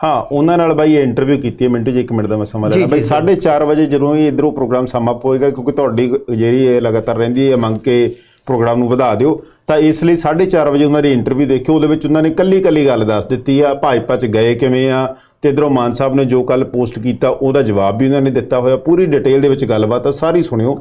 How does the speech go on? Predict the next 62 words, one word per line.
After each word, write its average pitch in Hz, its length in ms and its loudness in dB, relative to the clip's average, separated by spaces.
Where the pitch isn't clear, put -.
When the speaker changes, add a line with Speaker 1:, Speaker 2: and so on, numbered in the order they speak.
Speaker 1:
ਕਿ 143 80 0
ਮਲੂਕਾ 127 420 2
ਸਾਹਿਬ 139 220 -2
ਨਾਲ 135 180 0
ਕਿਸ 127 180 -4
ਤਰ੍ਹਾਂ 131 200 -2
ਦੇ 127 80 0
ਹੁਣ 127 140 0
ਸੰਬੰਧ 127 320 -2
ਨੇ, 135 140 2
ਕੀ 131 200 -4
ਕਹਾਣੀ 117 340 0
ਹੈ 120 60 0
ਪੂਰੀ, 127 380 -2
ਪੂਰੀ 156 240 2
ਗੱਲਬਾਤ 135 300 2
ਤੁਸੀਂ 135 180 -2
ਉਹ 139 60 0
ਸਾਢੇ 156 260 0
ਚਾਰ 139 200 0
ਵਜੇ 113 180 0
ਬਿਲਕੁਲ 131 420 -2
ਇਸ 139 160 -2
ਪ੍ਰੋਗਰਾਮ 127 360 -2
ਤੋਂ 135 120 -2
ਬਾਅਦ 120 320 0
ਹੀ 160 60 4
ਨਾਲ 127 220 2
ਦੀ 110 100 0
ਨਾਲ 101 120 -2
ਸੁਣ 110 220 -6
ਲਿਓ। 127 100 2
ਜੀ 131 160 0
ਮਿੰਟੂ 117 260 -2
ਜੀ 113 80 -2
ਹੁਣ 110 100 -2
ਤੁਸੀਂ 110 180 -6
Speaker 2:
ਹਾਂ 151 140 -2
ਜੀ। 95 140 -6
Speaker 1:
ਕੰਟੀਨਿਊ - 220 -12
ਕਰੋ। - 340 -6
Speaker 2:
ਅ, 139 120 -6
ਬਿਲਕੁਲ। 135 420 -2
ਤਾਂ 160 100 -2
ਤੁਹਾਨੂੰ 185 320 0
ਪਤਾ 196 200 0
ਹੀ 202 140 0
ਹੈ 202 40 0
ਨਾ 208 120 -8
ਕਿ 208 300 0
ਉਹ 180 140 2
ਖਬਰ 151 280 0
ਜਿਹੜੀ 139 360 2
ਹੈ, 107 240 -6
ਉਹਨਾਂ 175 320 2
ਨੇ 175 360 -2
ਐਵੇਂ 160 360 0
ਹਨੇਰੇ 147 480 2
'ਚ 139 100 -6
ਤੀਰ 170 280 0
ਨਹੀਂ 131 180 0
ਮਾਰਿਆ 90 400 -8